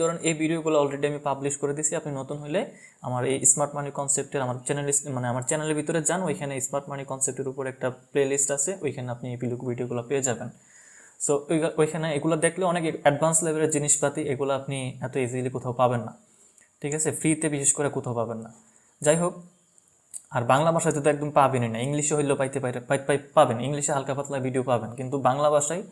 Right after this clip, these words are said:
বলেও পাবেন না, গোছানো তো পাবেনই না, সব অগোছালো, দু একটা দেখাবে, তারপর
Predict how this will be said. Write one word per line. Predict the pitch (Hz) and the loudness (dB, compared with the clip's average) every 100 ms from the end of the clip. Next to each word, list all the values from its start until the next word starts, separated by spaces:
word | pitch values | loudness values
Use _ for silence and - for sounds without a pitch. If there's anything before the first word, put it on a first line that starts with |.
| - _ _ _ _ 156 | -18 _ _ _ _ 2
বলেও | 151 180 | 6 8
পাবেন | 175 139 120 | 8 6 4
না, | 110 | 2
গোছানো | 131 143 185 185 | 4 6 6 4
তো | 190 | 2
পাবেনই | 175 147 135 117 | 4 6 4 2
না, | 110 - - _ _ _ _ _ _ | -2 -8 -20 _ _ _ _ _ _
সব | - 190 | 2 4
অগোছালো, | 185 160 151 131 | 6 6 6 4
দু | 120 147 | 4 4
একটা | 151 160 | 4 4
দেখাবে, | 160 180 190 | 2 2 0
তারপর | 185 151 | 0 0